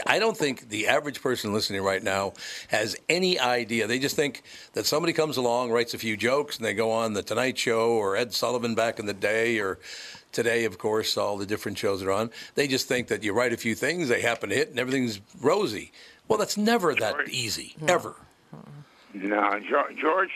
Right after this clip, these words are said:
Speaker 2: said to me, he was a writer number one and a stand-up number two. I mean, if you couldn't write stuff,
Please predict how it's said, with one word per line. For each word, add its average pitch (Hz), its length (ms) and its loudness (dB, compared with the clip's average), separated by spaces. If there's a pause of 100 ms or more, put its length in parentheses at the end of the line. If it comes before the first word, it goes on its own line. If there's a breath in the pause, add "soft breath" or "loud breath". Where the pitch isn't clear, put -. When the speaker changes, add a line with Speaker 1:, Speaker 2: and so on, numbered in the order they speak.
Speaker 2:
said 139 320 0
to 131 80 -8
me, 131 260 -6
he 135 140 -4
was 156 220 -4
a 120 60 -2
writer 127 480 2
number 113 360 -4
one 120 300 4
and 107 180 -2
a - 40 -8 (120)
stand-up 113 460 0 (140)
number 98 360 -6
two. 107 360 0 (440 loud breath)
I - 40 -2
mean, 113 100 -2
if 95 120 -4
you 220 160 2
couldn't 165 320 0
write 165 280 0 (180)
stuff, 107 220 -2